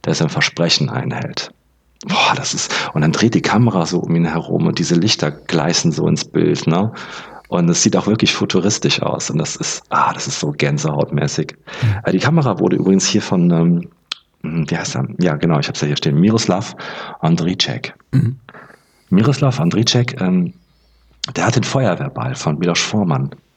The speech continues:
Speaker 1: schon abgefilmt.
Speaker 2: Mhm, mhm.
Speaker 1: Auch so ein, so eine Perle. Ähm, und, und hat dann später Hair gemacht und Amadeus hat er gemacht, ja. Auch, auch Nomi-,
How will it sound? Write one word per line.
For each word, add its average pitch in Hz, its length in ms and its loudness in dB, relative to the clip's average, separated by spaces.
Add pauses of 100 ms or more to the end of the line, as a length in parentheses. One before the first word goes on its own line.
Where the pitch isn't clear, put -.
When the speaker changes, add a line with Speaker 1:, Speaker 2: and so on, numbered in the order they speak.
(140)
Speaker 1:
schon 139 320 -2
abgefilmt. - 760 -2
Speaker 2:
Mhm, 110 460 0
mhm. 120 300 -2
Speaker 1:
Auch 82 140 0
so - 160 0
ein, 73 120 4
so 78 120 0
eine 80 100 4
Perle. 73 520 -2 (520)
Ähm, 71 380 0 (540)
und, 85 160 2
und - 200 0
hat - 100 0
dann 175 80 0
später - 300 -2
Hair 101 380 2
gemacht 87 420 0
und - 160 -2
Amadeus 110 680 2
hat 104 140 0
er 92 80 2
gemacht, 85 560 0
ja. 127 280 0 (580)
Auch, - 280 -8
auch - 180 -8
Nomi-, 76 320 2